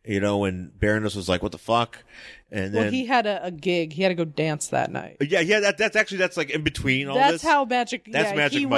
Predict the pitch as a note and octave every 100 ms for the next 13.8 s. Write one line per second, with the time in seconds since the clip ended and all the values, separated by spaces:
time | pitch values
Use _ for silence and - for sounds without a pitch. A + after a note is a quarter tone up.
0 | C#4 B3+ C#4+ C#4 A#3+ B3+ C4+ C4+ C4+ B3+
1 | A#3+ A3+ A3 A3 G#3 G#3 F#3+ A3+ G#3 G3+
2 | F#3+ G#3 G3+ G3 A3 G#3+ F3+ E3+ - -
3 | G#3 G3 G#3+ A3 A3 G#3 A3 A#3+ B3 A#3
4 | G#3+ G#3+ F#3+ - - G3+ G3 A3 G#3+ F3+
5 | E3+ F3 - G#3 F3 G3+ E3+ - G#3 F3+
6 | D#3+ D3+ D#3+ E3 D3+ D3 D#3+ E3 F#3+ D#3
7 | D3+ D3+ - - C4 F3 B3+ E3+ D#3 F3+
8 | A3+ F#3 A#3 A#3+ G3+ D3+ D3 D3 D#3 E3+
9 | D#3+ E3+ D3+ B2+ G#2+ - D3+ C#3+ D3+ D3+
10 | C#3 - _ E3+ D3+ G#3+ E4 C4 C#4 C4+
11 | D#4+ D4 C#4 C#4+ A#3+ - A#3+ A3+ F#3+ D#3+
12 | - D3+ D3+ D3 C#3 C3 B2+ A#2+ A2+ A#2
13 | A2+ - C3 A#2+ A#2 G#2+ A2 G#2+